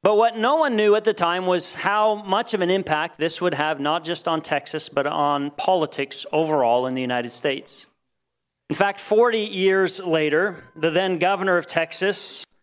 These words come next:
John Connally, said of the nineteen eighty-four race, "This was the beginning of modern politics."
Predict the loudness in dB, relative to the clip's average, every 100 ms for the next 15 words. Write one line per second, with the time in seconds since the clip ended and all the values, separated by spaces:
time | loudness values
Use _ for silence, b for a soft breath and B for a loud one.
0 | _ _ -8 -2 -2 -2 -4 0 0 2
1 | 2 0 2 2 2 0 0 0 -2 -4
2 | -2 0 0 2 2 4 2 0 -6 -12
3 | b b -2 -2 0 0 0 0 -2 0
4 | 0 0 0 -2 -2 -2 0 0 2 2
5 | 0 -2 -8 _ _ -2 0 0 -8 -12
6 | -14 -18 -18